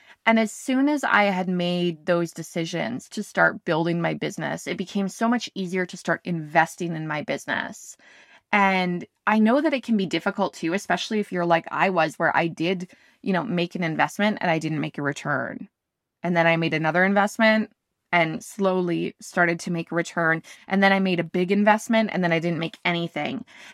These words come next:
and, from it. And I didn't know how to really implement all of it. It wasn't the right time for me to take that program. But then I invested it in another program. And I remember this one, my husband was like, "Well,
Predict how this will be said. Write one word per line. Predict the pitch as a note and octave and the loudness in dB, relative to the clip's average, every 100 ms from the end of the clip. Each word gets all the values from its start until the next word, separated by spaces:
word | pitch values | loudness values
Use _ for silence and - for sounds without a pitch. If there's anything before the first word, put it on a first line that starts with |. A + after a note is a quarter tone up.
| - | 0
and, | F#3 F3 E3+ E3+ E3+ - | 2 4 2 0 -4 2
from | F3+ D#3+ | 2 4
it. | D3 - - - _ - | 2 0 -8 -16 _ -4
And | F3+ | 2
I | E3 | 2
didn't | E3+ F3+ E3 | 2 -2 0
know | F3 E3 E3 | 4 4 4
how | - E3 | 2 4
to | E3 | 4
really | D#3+ E3 E3 | 2 0 0
implement | F3+ F3 F3+ E3+ D#3+ | -2 -4 -2 -2 0
all | - D#3+ | 0 2
of | D#3 D#3 | 0 0
it. | |
It | D3 D3+ | -2 0
wasn't | E3 E3+ E3 | -2 -2 -6
the | E3+ | -2
right | D#3+ A2 | -2 -2
time | - E3 E3 | -4 -2 -2
for | E3 | -2
me | E3 D#3+ | -4 -4
to | D3+ | -6
take | - D3 | -8 -4
that | D3 - | -2 -2
program. | - E3+ E3+ D#3+ C#3 A#2 G2 - - - - - F#3 - | -4 -2 0 0 2 0 -4 -8 -16 -20 -20 -10 -8 0
But | G#3 F#3 F3 E3+ E3 - _ _ | 4 8 8 6 4 -4 _ _
then | F#3+ F3+ A3 A3+ | -8 4 6 6
I | A3 | 6
invested | G3 F#3+ F#3 - F3+ | 4 4 2 0 0
it | E3+ | 0
in | F3 F3 - _ - | 0 -4 -6 _ -6
another | F3 F#3+ G#3 G3+ | 2 4 4 2
program. | - F3 - D#3+ E3 - | 0 -2 2 2 2 -2
And | G#3+ | 0
I | G#3 | 2
remember | F#3 F3 F3+ | 4 4 2
this | E3 F3 G3+ | 0 -2 2
one, | G3+ A3 - G#3+ | 2 2 -8 -10
my | G3+ F#3 | 0 0
husband | E3+ E3+ D#3+ F3+ F3+ | 2 0 0 -2 0
was | E3+ E3 | -2 2
like, | D#3 D#3 - _ _ _ _ _ _ _ _ _ _ _ F#3 | 2 2 -4 _ _ _ _ _ _ _ _ _ _ _ 2
"Well, | F#3 F#3 G3 | 8 8 6